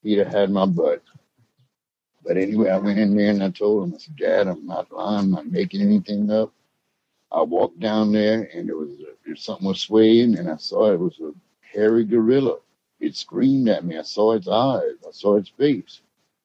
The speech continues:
You know, it had that black leathery face just like a gorilla, you know. And of course he tells me, "Son, there's no gorillas in Louisiana." But he believed me or something because he didn't, you know, he didn't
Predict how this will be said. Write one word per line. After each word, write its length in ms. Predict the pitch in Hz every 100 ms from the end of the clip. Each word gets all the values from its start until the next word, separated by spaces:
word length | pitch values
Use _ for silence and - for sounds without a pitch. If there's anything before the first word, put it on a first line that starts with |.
| _ _ _ _ _
You 140 | - 87
know, 140 | 92
it 100 | 95
had 220 | 92 95
that 240 | 92 95 78
black 280 | 92 104 -
leathery 500 | 90 98 104 107 113
face 300 | - 127 120
just 220 | - 92
like 180 | 95 98
a 60 | 113
gorilla, 540 | 98 113 120 139 78 73 _
you 140 | - 82
know. 240 | 90 185 - _ _ _ _ -
And 160 | 285
of 100 | -
course 320 | - 101 95
he 140 | - 90
tells 340 | 101 95 92
me, 100 | 98
"Son, 360 | 92 - 95 98
there's 200 | 85 80
no 220 | 80 85
gorillas 600 | 85 92 95 110 90 78
in 220 | 76 73 73
Louisiana." 680 | 73 - - 185 202 - - _ _ _ _ -
But 340 | 131 107 117 _ _ _ _ _ _ _
he 300 | - - 117 - _ _ _ _ 156
believed 460 | 160 98 165 185 120
me 200 | 82 71
or 100 | 73
something 440 | - - 139 69 67 _ -
because 440 | 78 - 85 92
he 160 | - 98
didn't, 480 | 113 107 104 101 - _
you 140 | 85
know, 160 | 85 78
he 140 | 87
didn't 380 | 90 95 87 85